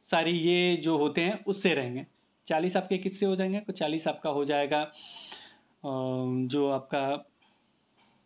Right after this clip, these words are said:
अब भूगोल हो गया और भी जो चीज़ें हैं, करंट वगैरह सारे जो हैं, उससे संबंधित हो जाएंगे।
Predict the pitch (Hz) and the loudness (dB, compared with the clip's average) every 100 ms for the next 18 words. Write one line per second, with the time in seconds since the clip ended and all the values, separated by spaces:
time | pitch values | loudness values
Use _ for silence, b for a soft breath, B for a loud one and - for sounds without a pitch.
0 | _ 175 165 135 147 156 185 160 151 139 | _ -4 -4 -2 0 4 4 4 2 2
1 | 143 147 147 160 160 156 147 - 139 151 | 4 4 4 4 2 0 -2 -2 -2 -2
2 | 143 143 147 151 147 143 139 143 139 135 | -2 0 0 0 2 2 2 2 0 0
3 | 135 135 131 127 135 139 214 - 180 - | 0 2 0 0 -4 -4 -8 -10 -8 -2
4 | 160 147 139 131 131 131 135 139 - - | -2 0 -2 0 -2 -2 -6 -6 -14 -18